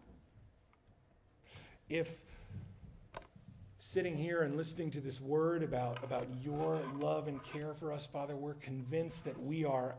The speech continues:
out of joint with somebody or we're in conflict with them, Father, I pray that, that you would encourage and help us to make things right with that person.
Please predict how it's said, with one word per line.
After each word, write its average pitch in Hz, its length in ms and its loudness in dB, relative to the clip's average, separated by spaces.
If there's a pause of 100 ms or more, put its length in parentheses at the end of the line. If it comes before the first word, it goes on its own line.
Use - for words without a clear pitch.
out 165 240 8
of 127 180 4
joint 147 400 2
with 147 180 0
somebody 165 600 0
or 120 220 4
we're 147 260 2
in 123 100 0
conflict 175 560 -4
with 175 140 -4
them, 165 160 -6
Father, 170 320 0
I 185 60 2
pray 175 500 -2 (320)
that, 139 120 -4 (280)
that 147 120 -4
you 165 180 0
would 170 160 8
encourage 175 760 2
and 151 260 0 (240)
help 175 380 0 (100)
us - 560 -2 (760)
to 120 340 -4 (640)
make 135 260 0
things 123 340 -4
right 113 360 0
with - 160 -12
that 120 240 -4
person. 123 440 -6